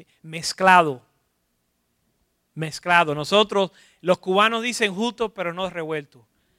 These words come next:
¿Qué haces ahí? ¿Qué hacemos ahí?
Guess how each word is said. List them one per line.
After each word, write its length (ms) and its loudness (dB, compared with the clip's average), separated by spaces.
¿Qué 180 -8
haces 420 -10
ahí? 320 -20
¿Qué 120 -6
hacemos 600 -10
ahí? 340 -18